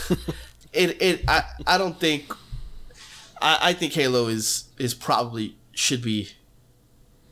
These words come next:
Speaker 2: uh, number one here.
Speaker 1: Oh yeah, oh yeah.
Speaker 2: Yeah.
Speaker 1: Okay. Um, yeah, I mean, you know, uh, there's an old adage that I'll probably get screwed up here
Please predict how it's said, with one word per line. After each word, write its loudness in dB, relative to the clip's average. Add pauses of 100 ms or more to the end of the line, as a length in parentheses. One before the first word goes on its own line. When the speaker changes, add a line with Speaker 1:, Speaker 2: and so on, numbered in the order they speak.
Speaker 2:
uh, -4 (280)
number 0
one -2
here. -10 (220)
Speaker 1:
Oh -10
yeah, -6 (440)
oh -10
yeah. -6 (360)
Speaker 2:
Yeah. -6
Speaker 1:
Okay. -2 (320)
Um, 2 (800)
yeah, 4
I 4
mean, 4
you 2
know, 2
uh, -10 (400)
there's -4
an 2
old 2
adage 2
that -2
I'll -2
probably 0
get -2
screwed 0
up -2
here -6